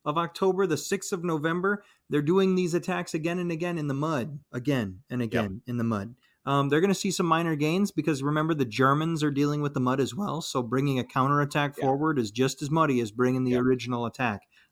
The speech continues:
Speaker 1: Uh, so the Fourth Canadian Division on the twenty-sixth is gonna capture its objectives, but guess what? They're gonna be forced to slowly retire again uh, as the Germans counterattack. They have a failure to communicate between the Canadians and the Australians, so they can't interlock their lines very well.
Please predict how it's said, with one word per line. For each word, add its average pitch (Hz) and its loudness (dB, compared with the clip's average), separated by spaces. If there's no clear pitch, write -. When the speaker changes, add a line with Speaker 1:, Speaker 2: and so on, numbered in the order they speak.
Speaker 1:
Uh, 123 0
so 147 0
the 135 0
Fourth 190 4
Canadian 156 2
Division 147 0
on 135 0
the 127 0
twenty-sixth 151 -4
is 120 -12
gonna 131 -2
capture 156 -2
its 147 -2
objectives, 170 -2
but 131 -8
guess 135 -2
what? 185 0
They're 127 0
gonna 131 4
be 127 6
forced 135 0
to 131 -6
slowly 139 4
retire 170 4
again 123 -2
uh, 123 2
as 123 0
the 123 -2
Germans 131 2
counterattack. 127 0
They 127 0
have 123 0
a 120 -2
failure 160 0
to 139 -10
communicate 151 -2
between 135 -4
the 123 -4
Canadians 135 -2
and 127 0
the 123 -2
Australians, 139 -2
so 127 -4
they 117 -4
can't 139 -4
interlock 127 -2
their 117 -4
lines 147 0
very 156 2
well. 147 0